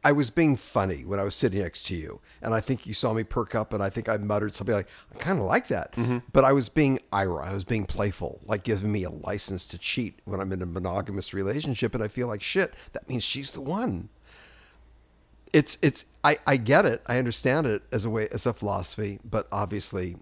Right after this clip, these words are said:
Speaker 1: it's morally bankrupt. Uh, well, the, that, yeah. I mean, Robert, do you wanna cheat on your girlfriend? And then if you feel like
Speaker 2: Let
Speaker 1: shit,
Speaker 2: me a-
Speaker 1: that means that you really love her.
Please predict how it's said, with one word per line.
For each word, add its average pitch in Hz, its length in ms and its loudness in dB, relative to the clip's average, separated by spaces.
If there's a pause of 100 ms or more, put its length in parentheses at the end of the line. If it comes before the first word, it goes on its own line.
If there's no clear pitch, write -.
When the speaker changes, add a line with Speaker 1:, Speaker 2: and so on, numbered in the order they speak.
(120)
Speaker 1:
it's - 300 -4
morally 90 380 -2
bankrupt. 101 560 -8 (2750)
Uh, - 60 -6 (380)
well, 180 240 -2 (180)
the, 180 140 4 (580)
that, 151 200 -8
yeah. 120 180 -2 (240)
I 127 80 2
mean, 127 280 2
Robert, 135 300 2
do 113 60 -4
you 123 40 0
wanna 127 160 2
cheat 143 220 -2
on 127 100 -2
your 123 100 -2
girlfriend? 147 500 -2
And 110 160 0
then 123 140 2
if 117 60 -4
you 123 100 -4
feel 127 160 0
like 127 120 0
Speaker 2:
Let - 40 -6
Speaker 1:
shit, 214 160 4
Speaker 2:
me 359 100 2
a- - 60 -2
Speaker 1:
that 127 100 0
means 127 160 2
that 135 100 0
you 127 80 0
really 127 180 2
love 190 200 0
her. 101 240 -6